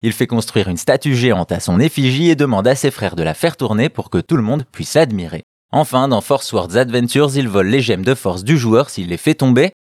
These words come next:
et dans Minish Cap, il est un simple P N J avec ses frères pour donner accès au boomerang magique. Après cela, il disparaît, mais pas tout à fait. Dans les opus suivants, on a toujours une trace de son existence,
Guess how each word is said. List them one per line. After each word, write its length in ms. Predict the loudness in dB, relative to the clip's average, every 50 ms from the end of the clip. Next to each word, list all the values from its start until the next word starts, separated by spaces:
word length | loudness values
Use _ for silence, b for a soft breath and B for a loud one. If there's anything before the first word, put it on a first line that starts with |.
| _ -8
et 80 | -6
dans 140 | -6 -4 -2
Minish 340 | 0 2 2 2 2 2 2
Cap, 220 | 0 0 0 -2
il 100 | -2 -4
est 140 | -4 -4 -6
un 80 | -8 -6
simple 360 | -2 -2 -2 -2 -2 -4 -4
P 180 | -2 0 0
N 120 | 0 0 0
J 160 | 0 0 2
avec 220 | 2 2 0 0
ses 140 | -2 -4 -4
frères 280 | -2 -2 -2 -2 -2 -2
pour 220 | -4 -6 -4 -2
donner 240 | 0 0 2 2 0
accès 360 | -2 -2 -2 0 0 0 0 -2
au 100 | -6 -4
boomerang 400 | -2 0 0 2 2 0 0 0
magique. 440 | 0 0 -2 -4 -8 -12 -16 -20 -20 _ -6
Après 300 | -4 -4 -2 -2 -4 -2
cela, 160 | 0 0 0
il 80 | 0 0
disparaît, 420 | -2 -2 0 0 0 0 0 -2
mais 140 | -4 -4 -4
pas 160 | -4 -4 -2
tout 160 | -2 -4 -2 0
à 140 | 0 0 0
fait. 260 | 2 2 2 4 4
Dans 140 | 4 2 0
les 180 | 0 0 0
opus 240 | 0 0 0 -2 -2
suivants, 320 | 0 2 2 2 4 2 2
on 60 | 2
a 80 | 0
toujours 340 | 0 0 0 0 2 2 2
une 120 | 0 -2 -4
trace 340 | -4 -4 -4 -4 -4 -6
de 100 | -10 -12
son 220 | -10 -6 -4 -2 0
existence, 600 | 0 -2 -2 -6 -6 -4 -2 0 0 0 0 -2